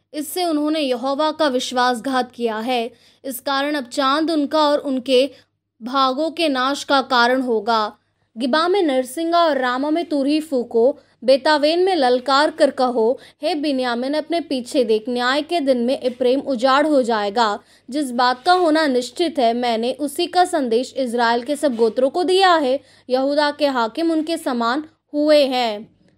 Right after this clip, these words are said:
जो सीमा बढ़ा लेते हैं। मैं उन पर अपनी जलजलाहट जल के समान उंडेलूंगा। एप्रैम पर अंधेर किया गया है, वो मुकदमा हार गया है, क्योंकि वह जी लगाकर उस आज्ञा पर चला।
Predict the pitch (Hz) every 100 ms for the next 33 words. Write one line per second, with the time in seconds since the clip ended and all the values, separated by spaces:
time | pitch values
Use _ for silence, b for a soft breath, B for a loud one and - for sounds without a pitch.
0 | - 233 269 262 294 294 339 311 254 269
1 | 277 302 240 240 240 240 226 269 294 277
2 | 320 311 285 302 311 233 247 240 254 294
3 | 269 233 254 277 311 311 277 233 233 277
4 | 262 262 240 226 220 247 220 220 b b
5 | b 277 277 330 359 339 370 294 269 277
6 | 294 311 302 262 233 233 254 277 302 254
7 | 262 247 294 302 254 240 240 233 233 233
8 | 262 330 320 339 339 277 233 320 294 233
9 | 240 233 285 262 277 - 247 214 254 277
10 | 285 240 233 214 226 208